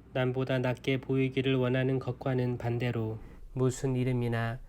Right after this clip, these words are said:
명예를 희망치 아니하나이다. 당신의 성의와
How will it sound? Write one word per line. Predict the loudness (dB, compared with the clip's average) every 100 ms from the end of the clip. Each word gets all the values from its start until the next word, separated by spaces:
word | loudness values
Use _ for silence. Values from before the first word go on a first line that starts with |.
| -14 0
명예를 | 2 4 4 2
희망치 | 0 -2 -2 -2 -4 -2 0
아니하나이다. | 0 0 0 0 0 0 0 -2 -4 -14 -18 -18 -20 -16
당신의 | -2 0 2 0 0 0
성의와 | -2 -2 -2 0 0 -2